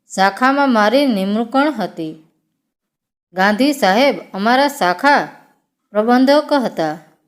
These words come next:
ગાંધી સાહેબ આમ મૂળ પાટણના વૈષ્ણવ વણિક અને પગથી માથા સુધી એક સજ્જન પુરુષ. ટૂંકમાં કહીએ તો નરસિંહ મહેતાએ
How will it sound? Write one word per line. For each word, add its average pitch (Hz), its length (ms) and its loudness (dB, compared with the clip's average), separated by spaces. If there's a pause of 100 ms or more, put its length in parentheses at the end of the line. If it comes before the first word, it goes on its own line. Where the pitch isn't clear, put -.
(500)
ગાંધી 196 360 0
સાહેબ 233 460 2 (460)
આમ 226 260 4 (100)
મૂળ 220 340 4 (600)
પાટણના 254 580 2
વૈષ્ણવ 208 560 0 (560)
વણિક 220 640 -2
અને 208 520 -2 (1300)
પગથી 220 360 -2
માથા 226 500 2
સુધી 214 520 -4 (120)
એક 269 320 2
સજ્જન 196 480 0
પુરુષ. 240 480 0 (1300)
ટૂંકમાં 262 480 2
કહીએ 226 380 4
તો 269 140 -4 (480)
નરસિંહ 226 460 2
મહેતાએ 220 760 2